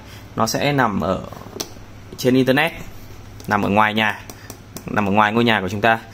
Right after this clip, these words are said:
Thì, ờ, các thiết bị này kết nối với internet, nằm, nằm hẳn ra bên ngoài. Các thiết bị này kết nối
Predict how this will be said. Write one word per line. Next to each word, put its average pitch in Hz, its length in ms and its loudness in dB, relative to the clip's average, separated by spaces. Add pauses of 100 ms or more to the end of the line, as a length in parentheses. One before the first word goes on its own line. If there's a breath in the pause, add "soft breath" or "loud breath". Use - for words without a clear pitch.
(380 loud breath)
Thì, 117 240 8
ờ, 113 340 8 (440 loud breath)
các 160 160 -2
thiết 185 120 2
bị 156 120 2
này 120 180 2 (160)
kết 160 140 2
nối 135 160 6
với 143 80 2
internet, 151 360 2 (960 loud breath)
nằm, 104 280 0
nằm 104 120 0
hẳn 98 160 -2
ra 104 100 2
bên 113 100 0
ngoài. 107 220 2 (1200)
Các 147 120 2
thiết 170 80 4
bị 143 140 6
này 110 100 4
kết 156 100 4
nối 131 200 8